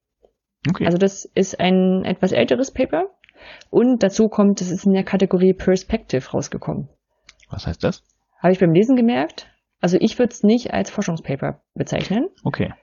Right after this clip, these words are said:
Speaker 2: Also es ist quasi keins, was, ähm, ich sag mal, so eine Forschungsmethodik hat, nach der nach, äh, vorgegangen wurde,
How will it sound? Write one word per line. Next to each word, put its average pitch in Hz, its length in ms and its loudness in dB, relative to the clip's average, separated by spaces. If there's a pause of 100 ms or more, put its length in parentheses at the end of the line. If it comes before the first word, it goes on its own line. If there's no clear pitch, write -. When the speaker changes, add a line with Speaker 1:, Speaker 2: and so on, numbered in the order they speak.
(180)
Speaker 2:
Also 180 180 2
es 175 60 -2
ist - 60 -16
quasi 185 260 4
keins, 180 500 0
was, - 480 -4
ähm, 156 920 -4
ich 160 100 -8
sag 160 80 -2
mal, 160 60 4
so 165 100 4
eine 156 340 2
Forschungsmethodik 175 840 0
hat, - 140 -6
nach - 140 -6
der - 140 -8
nach, 156 380 -8
äh, 170 180 -2
vorgegangen 170 500 -2
wurde, 180 300 -2